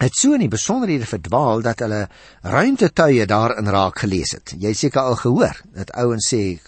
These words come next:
"As jy van ruimtetuie wil lees, gaan kyk in die boek Esegiel." Dit is totaal en al inlegkunde en ons kan nie met die woord so omgaan nie, want dit is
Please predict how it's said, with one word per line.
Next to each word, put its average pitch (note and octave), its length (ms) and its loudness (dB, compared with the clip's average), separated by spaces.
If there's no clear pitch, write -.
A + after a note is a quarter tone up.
"As F#2 140 -10
jy F2+ 200 -4
van F#2 220 -4
ruimtetuie G3 640 0
wil D#3 100 -2
lees, D3 260 0
gaan G2+ 140 -8
kyk F3+ 220 2
in C#3+ 60 -2
die A2 100 0
boek C#3+ 240 2
Esegiel." G#2+ 680 -2
Dit A2 220 -2
is G#2+ 300 -6
totaal C#3 540 4
en A2+ 160 0
al G2+ 340 -2
inlegkunde A2+ 880 2
en G2 80 0
ons - 180 0
kan E3+ 180 4
nie D#3+ 120 4
met C3 140 2
die G2 100 0
woord G#2+ 260 0
so A2+ 160 -2
omgaan F2+ 320 -6
nie, D#2 140 -12
want F#2 160 -6
dit F#2+ 160 -8
is - 160 -8